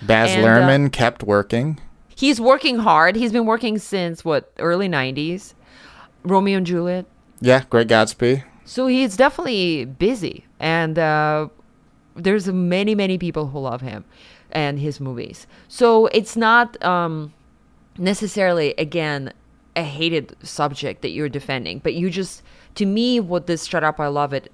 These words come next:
Speaker 2: episode about is, like, you highlighting almost your personal connection to it. And that's, I, I, I find it very poetic and touching. So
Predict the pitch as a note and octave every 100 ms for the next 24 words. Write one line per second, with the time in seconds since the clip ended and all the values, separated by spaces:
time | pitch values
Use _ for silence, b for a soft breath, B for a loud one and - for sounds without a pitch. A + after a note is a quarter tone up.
0 | - D3 D3+ - C#3+ C3+ C3 B2 - b
1 | b b b _ _ _ _ _ _ G3
2 | G3 F#3+ F3 E3 F3+ F3 E3 E3+ D#3+ D#3
3 | C#3+ C#3 C3+ - D3+ D3 C#3 - - D3
4 | - C#3+ C#3 B2+ A#2+ A2 - - - -
5 | - - - _ - D3 D#3 D#3 D#3 C3+
6 | - D3+ D3+ D#3 D#3+ D3+ C#3+ C3 C#3+ C#3
7 | C#3 - C3 B2+ B2+ A#2+ - _ _ _
8 | - _ _ C3+ C3 A#2+ A#2+ A#2+ G#2+ -
9 | - - _ _ _ _ b b b b
10 | b b b b b - F3 D#3+ D#3 D#3
11 | D3